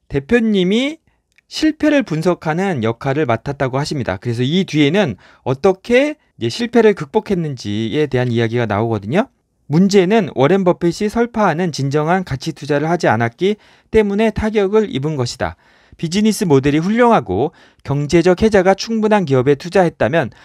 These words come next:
주가가 그렇게 하락할 일도 없고 만약 주가가 하락했다고 하더라도 매우 편하게 그리고 기쁜 마음으로 주식을 더 살 수 있었을 것이다. 그러나 퍼, 피비알 같은 표면적인 밸류에이션 지표에 집중해 투자하다 보니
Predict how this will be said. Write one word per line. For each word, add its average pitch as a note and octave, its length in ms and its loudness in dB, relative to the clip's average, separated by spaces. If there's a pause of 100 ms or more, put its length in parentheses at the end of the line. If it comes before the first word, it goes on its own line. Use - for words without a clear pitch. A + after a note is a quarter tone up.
(140)
주가가 E3+ 400 2
그렇게 C#3 340 0
하락할 F#3 480 2
일도 F3 220 4
없고 A2+ 440 -2 (220)
만약 C#3 320 -2
주가가 C#3 440 0
하락했다고 E3 580 0
하더라도 C3+ 640 2 (320)
매우 D#3 240 6
편하게 F#3+ 500 0
그리고 B2 320 -2
기쁜 D#3 380 0
마음으로 A#2+ 420 2
주식을 C#3 400 -6
더 C#3 140 -4
살 B2+ 160 -2
수 D#3+ 140 -6 (120)
있었을 D#3 380 2
것이다. B2 440 0
그러나 D3+ 480 2
퍼, D3 320 2
피비알 G3 360 2
같은 D#3 340 -2 (300)
표면적인 A3+ 640 0
밸류에이션 C#3+ 520 0
지표에 A#2 480 -2
집중해 C#3 460 -4
투자하다 E3 480 2
보니 B2 320 -2